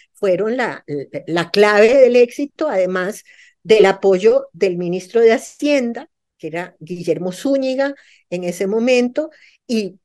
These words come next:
del presidente, que era Oscar Arias, también un apoyo enorme y, y fundamental,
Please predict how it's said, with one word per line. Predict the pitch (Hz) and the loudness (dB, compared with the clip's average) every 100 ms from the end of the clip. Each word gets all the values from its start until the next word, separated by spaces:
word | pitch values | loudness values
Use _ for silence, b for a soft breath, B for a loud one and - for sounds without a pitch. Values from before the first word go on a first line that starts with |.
| - | -6
del | 151 165 | -2 -2
presidente, | 156 139 131 120 190 247 190 - | -4 -8 -10 -2 -2 0 -4 -8
que | 139 | -8
era | 143 | -8
Oscar | 143 - 151 | -8 -10 -6
Arias, | 202 208 196 - | -4 -4 -6 -8
también | 165 190 247 208 | -8 -2 0 0
un | 151 156 151 | -6 -10 -10
apoyo | 151 151 165 180 175 - | -8 -6 -4 -4 -6 -12
enorme | 160 147 165 160 185 143 _ | -8 -6 -6 -6 -10 -10 _
y, | 170 143 | -14 -14
y | - | -16
fundamental, | - 170 135 135 135 139 220 233 - | -14 -12 -10 -12 -14 -6 -4 -4 -8